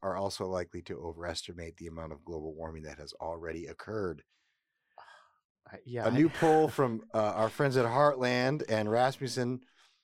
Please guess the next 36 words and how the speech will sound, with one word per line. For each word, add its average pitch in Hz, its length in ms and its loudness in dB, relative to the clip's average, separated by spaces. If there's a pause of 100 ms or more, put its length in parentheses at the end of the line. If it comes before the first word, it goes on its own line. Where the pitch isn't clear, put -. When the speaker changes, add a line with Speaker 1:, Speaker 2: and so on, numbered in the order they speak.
(560)
Speaker 1:
finds 135 220 4
that 123 100 2
fifty-four 170 600 -2
percent 151 420 2
of 113 160 2
likely 147 420 0
U 143 220 6
S 135 140 0
voters 127 480 2
who 113 120 -6
say 117 280 0
M 123 280 -2
S 127 220 -2
N 120 160 -4
B 117 160 -4
C 113 280 -4
is 104 140 0
their 107 160 2
favorite 123 360 -2
outlet, 98 500 0
and 95 180 -10
fifty-three 170 840 0
of 120 140 0
those 110 340 -2
who 107 100 -10
say 107 260 -6
C 120 260 -6
N 120 100 -2
N 175 200 -2
is 117 100 -4
their 113 160 -4
favorite, 104 460 -6
believe 110 540 -4 (640)
that 113 180 4
if 117 140 0
global 156 600 2